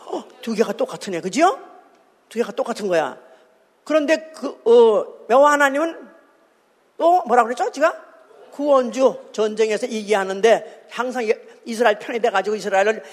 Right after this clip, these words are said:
어, 곤경에서부터 건져주는 구원주. 근데 이 하나가 없네? 그, 그건, 그건 어떻게 되나? 예? 구원주 십사 절에 말씀이 육신이 되어 우리 가운데 거하심에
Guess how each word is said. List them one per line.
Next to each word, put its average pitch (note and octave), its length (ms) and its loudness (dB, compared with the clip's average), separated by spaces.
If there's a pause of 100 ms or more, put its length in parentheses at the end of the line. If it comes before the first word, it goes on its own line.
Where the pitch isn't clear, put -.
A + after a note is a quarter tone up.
(120)
어, F#3 280 0
곤경에서부터 A3 540 -2
건져주는 G#3+ 540 0
구원주. G#3+ 760 -2
근데 D4+ 340 2 (720)
이 D#4 380 -2
하나가 D4+ 300 -4
없네? C4 440 0
그, B3 320 0
그건, A#3+ 280 -2
그건 B3+ 160 -4
어떻게 G#3+ 180 0
되나? D4+ 320 0 (460)
예? E4+ 180 0 (140)
구원주 B3+ 500 0 (280)
십사 F#4+ 500 2
절에 G3+ 520 4 (300)
말씀이 D#4+ 340 2
육신이 D#4 260 0
되어 F#3+ 360 6 (1600)
우리 C#4+ 140 2
가운데 D4 320 6
거하심에 C#4 600 4